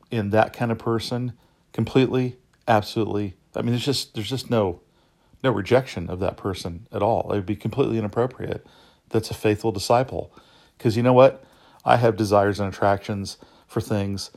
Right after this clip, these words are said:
that are not in alignment with God's will, and so do you. Um, and we're faithful Christians, and we worship and receive the sacraments and pursue Jesus. And sometimes we fall and we have to repent. That, that's true of all of us, and it's not like this is a special category where you don't get a,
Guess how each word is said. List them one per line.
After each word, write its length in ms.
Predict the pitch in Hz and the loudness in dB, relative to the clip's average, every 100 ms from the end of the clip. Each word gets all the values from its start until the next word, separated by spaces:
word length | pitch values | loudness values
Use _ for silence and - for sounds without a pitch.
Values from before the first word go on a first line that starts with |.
| - _ | -20 _
that 140 | 110 104 | 0 2
are 80 | |
not 220 | 104 98 - | 2 2 0
in 80 | |
alignment 360 | 101 95 98 - | -2 -2 -4 -6
with 60 | - | -4
God's 260 | 95 90 | -2 -2
will, 320 | 95 101 104 - | 0 0 0 -4
and 120 | 110 | -8
so 180 | - 127 | -4 -2
do 60 | 113 | -2
you. 360 | 135 104 87 - _ _ _ - | -2 -2 -4 -10 _ _ _ -6
Um, 340 | 104 95 98 | -4 -4 -8
and 220 | - 101 | -8 -4
we're 120 | 104 107 | -2 -2
faithful 380 | - 113 - | 0 0 2
Christians, 680 | 107 - 104 - 98 98 - | 0 0 -4 -4 -8 -8 -8
and 120 | 104 | -8
we 100 | 95 | -8
worship 600 | 90 101 104 - 104 - | -4 -4 -4 -2 -4 -6
and 100 | - | -12
receive 300 | 95 - 107 | -10 -10 -10
the 60 | 90 | -10
sacraments 600 | - 98 90 104 98 90 | -4 -4 -4 -6 -8 -8
and 140 | 98 | -12
pursue 340 | - 90 - 92 | -12 -12 -8 -8
Jesus. 540 | 87 95 85 120 95 - - - - _ | -8 -10 -8 -10 -12 -14 -20 -20 -20 _
And 300 | 113 104 101 | -2 0 0
sometimes 460 | 98 107 101 107 101 | -2 -2 0 0 0
we 80 | 98 | -2
fall 440 | - 104 101 110 | 0 4 4 4
and 120 | - | 2
we 60 | 98 | -2
have 140 | 95 92 | -4 -6
to 80 | 95 | -6
repent. 500 | 92 - 92 - - - _ - _ _ _ - | -6 -4 -4 -4 -14 -20 _ -20 _ _ _ -8
That, 300 | 131 113 - | -4 -4 0
that's 200 | 120 127 - | 2 2 2
true 220 | - 147 | 2 4
of 80 | 110 | 6
all 200 | 113 117 | 8 6
of 80 | |
us, 200 | 98 101 | 4 -2
and 120 | - 110 | -4 -6
it's 140 | - | 0
not 180 | 120 - | 0 2
like 220 | 110 - | 0 0
this 180 | 107 - | -6 -4
is 100 | 101 | -4
a 60 | |
special 420 | 98 - 117 - 107 | -4 -4 -2 -2 -4
category 540 | 110 107 101 95 90 | 0 0 0 -2 -4
where 120 | 92 | -4
you 120 | 98 | -4
don't 180 | 107 107 | -2 -2
get 160 | 110 98 | -2 0
a, 180 | 92 | 0